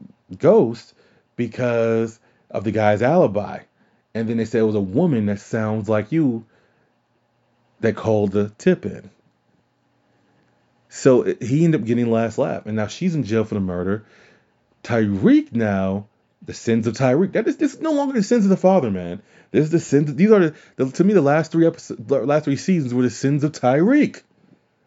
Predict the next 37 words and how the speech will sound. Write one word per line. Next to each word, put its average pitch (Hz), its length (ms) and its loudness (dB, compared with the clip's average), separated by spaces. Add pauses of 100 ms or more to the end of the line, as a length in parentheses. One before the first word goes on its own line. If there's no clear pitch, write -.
(280)
Everyone 175 500 2
had 139 240 -2
paid 147 380 0
for - 200 -6
that. - 380 -10 (1160)
Keisha 131 340 2
died 143 520 0 (460)
because 110 760 -2 (580)
they 123 100 0
had 120 140 -2
something 113 220 -2
on 113 80 0
Tyreek 104 500 -2
and 95 100 -8
she - 140 -8
covered 95 300 -4
for - 100 -14
him. 78 280 -16 (1600)
You 113 120 0
know 113 80 2
what 117 100 0
I'm 107 60 -12
saying? 131 360 -2 (360)
Ghost 135 300 0
had 139 160 0
to 139 60 2
go 135 220 4
'cause 120 160 -8
he 131 100 -2
was 120 120 2
getting 120 180 -2
in 117 60 -2
the 113 60 0
way 113 120 2
of 110 80 0
his 110 140 -6
future. 113 420 -6